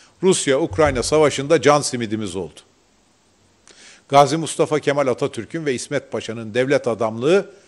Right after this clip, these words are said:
bir kere daha anlaşıldı. Diğer taraftan Türkiye'nin önünde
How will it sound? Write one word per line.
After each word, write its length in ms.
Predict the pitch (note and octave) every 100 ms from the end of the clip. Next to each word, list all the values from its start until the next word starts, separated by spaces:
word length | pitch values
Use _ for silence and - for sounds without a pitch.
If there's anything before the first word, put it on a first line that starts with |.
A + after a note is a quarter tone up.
| _ _ _ -
bir 140 | D3+
kere 280 | - B2 A#2
daha 160 | A#2 A#2+
anlaşıldı. 480 | F#2+ D#2+ - D2+ _ _ _ _ _ _ _ _ _ _ _ _ _ _ _ _ _ _ _ _ - - - -
Diğer 200 | C#3+ G#3+
taraftan 680 | - F3 E3+ - G#3+ B3 - - _ _ -
Türkiye'nin 500 | F#3 - F3+ F3 E3+
önünde 640 | D#3+ D#3+ D#3 G#3 G#3